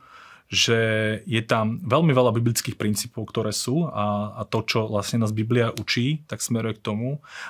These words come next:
aby človek bol bez stresu. Je veľmi zaujímavé, že štúdie ukazujú to, že ľudia, ktorí,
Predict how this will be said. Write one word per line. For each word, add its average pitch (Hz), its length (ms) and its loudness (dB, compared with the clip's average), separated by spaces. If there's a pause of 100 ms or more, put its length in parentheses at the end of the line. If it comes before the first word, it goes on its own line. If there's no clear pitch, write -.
aby 107 180 0
človek 113 320 0
bol 107 160 0
bez 98 220 -4
stresu. - 320 -12 (380)
Je 110 100 2
veľmi 185 180 8
zaujímavé, 135 480 4
že 107 80 0
štúdie 117 380 0
ukazujú 107 500 -2
to, 110 140 -6
že 107 100 -4
ľudia, 107 300 -2
ktorí, 104 720 -2